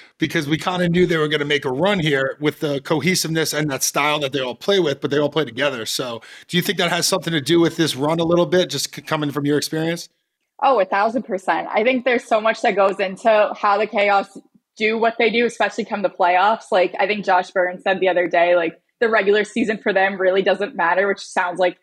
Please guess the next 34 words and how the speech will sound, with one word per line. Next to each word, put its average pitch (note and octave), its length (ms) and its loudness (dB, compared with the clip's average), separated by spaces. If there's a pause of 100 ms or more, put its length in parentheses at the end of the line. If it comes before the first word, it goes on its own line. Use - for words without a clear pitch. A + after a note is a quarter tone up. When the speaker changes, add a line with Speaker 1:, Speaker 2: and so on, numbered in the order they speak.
Speaker 2:
insane F#3+ 540 -4
to A#3+ 120 -8
say, F#3+ 540 0 (260)
Speaker 1:
I - 40 -20
know. - 80 -20
Speaker 2:
but A#3+ 100 4
it A#3 140 0
really A3+ 300 4
is. F#3 200 2
Like, F#3+ 220 2
they're G3+ 120 2
one G3 120 4
of F#3+ 40 0
those G3+ 200 -4
teams E3+ 220 -10
that F#3+ 120 -2
just G3 220 -4
performs F#3+ 560 -4
so F#3 160 4
well F3+ 240 4
under F#3 180 0
pressure, F#3 480 0
and F3 160 -2
a F#3+ 60 0
lot F#3 180 6
of F3+ 60 0
them F#3+ 180 0
do F3 240 -4
play F3+ 100 2
with F#3 160 -4
each F3+ 140 -14
other E3+ 380 0
in F3+ 180 -2
the F#3+ 80 2